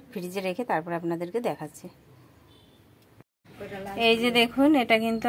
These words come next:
আমি এই যে ফ্রিজ থেকে বের করে নিয়ে এসেছি। এবার এই কাগজটা ধরে তুলে নেব। এই যে এখানে আমি তিন ঘন্টা মতন ফ্রিজে রেখে দিয়েছিলাম, দেখুন কত সুন্দর শক্ত হয়েছে। এবার এটা আমি পিস কাটবো,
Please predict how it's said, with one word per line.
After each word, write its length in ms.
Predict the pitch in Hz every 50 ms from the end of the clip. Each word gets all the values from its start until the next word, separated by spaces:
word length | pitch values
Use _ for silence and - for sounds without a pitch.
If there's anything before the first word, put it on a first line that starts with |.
| 233 226
আমি 160 | 226 240 285 339 320 247
এই 60 | 214 214 214
যে 60 | 214 208 -
ফ্রিজ 260 | 233 202 220 220 220 - -
থেকে 160 | 220 214 226 214 214
বের 140 | 214 208 202 202
করে 160 | 220 214 214 214 214 220
নিয়ে 160 | 214 214 214 220
এসেছি। 260 | 226 - - - 262 302 359 - - - - - - - - - - 214
এবার 160 | 208 214 208 208
এই 60 | 208 208 - 214
কাগজটা 440 | 202 202 202 214 208 - - 220 208 214
ধরে 180 | 233 214 214 262 339 359 - - - -
তুলে 220 | - 208 202 208 208 208 208
নেব। 160 | 202 196 208 247 339 349 - - - - - - - - - - - - - - - - - - - - - - - - -
এই 40 | 208 208
যে 60 | 208 208 202
এখানে 200 | 202 220 214 214 214
আমি 120 | 214 220 233 226 -
তিন 120 | 226 214 214 208 202
ঘন্টা 200 | 220 202 196 214 208
মতন 200 | 214 208 226 226 226 220
ফ্রিজে 320 | - 202 202 196 202 208 196 196
রেখে 180 | 190 190 208 202 208
দিয়েছিলাম, 360 | 214 208 - 226 220 233 240 233 208
দেখুন 220 | 196 190 - 214 214 202 -
কত 120 | 196 190 196 190 - -
সুন্দর 260 | 202 202 208 220 240 233 -
শক্ত 280 | - 180 - - - - 196 180
হয়েছে। 280 | 190 180 180 - - - - - - - - - - - - - - - - -
এবার 160 | 202 202 196 196 196
এটা 140 | - 208 202 196
আমি 120 | 214 277 330 320 - - - - - - - - - -
পিস 180 | - 214 208 - - -
কাটবো, 300 | - 185 165 165 170 160